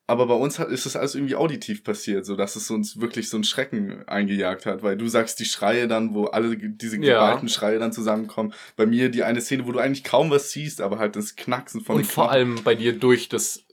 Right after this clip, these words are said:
Speaker 2: Wissen, dass man so dadurch, dass man nicht sieht, füllt man nur so in seinem eigenen perversen
Speaker 1: Genau.
Speaker 2: Kopf die Lücken, was
Speaker 1: Genau.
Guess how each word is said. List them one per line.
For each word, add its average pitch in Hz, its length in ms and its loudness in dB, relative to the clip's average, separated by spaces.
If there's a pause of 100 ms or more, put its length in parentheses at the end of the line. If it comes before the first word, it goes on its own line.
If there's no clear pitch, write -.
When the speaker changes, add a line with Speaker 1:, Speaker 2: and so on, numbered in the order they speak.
Speaker 2:
Wissen, 117 720 -2 (200)
dass 104 240 -4
man 101 580 -4
so 110 340 -2
dadurch, 113 540 2
dass 123 240 0
man 104 160 -2
nicht 95 200 -12
sieht, 104 360 -8 (360)
füllt - 380 -4
man 110 160 -2
nur 113 160 -6
so 107 200 -4
in 101 100 -4
seinem 101 220 -2
eigenen 104 520 -4
perversen 120 440 2
Speaker 1:
Genau. 107 40 0
Speaker 2:
Kopf - 260 -2
die 113 100 -10
Lücken, 113 300 -2
was 101 120 4
Speaker 1:
Genau. 107 60 2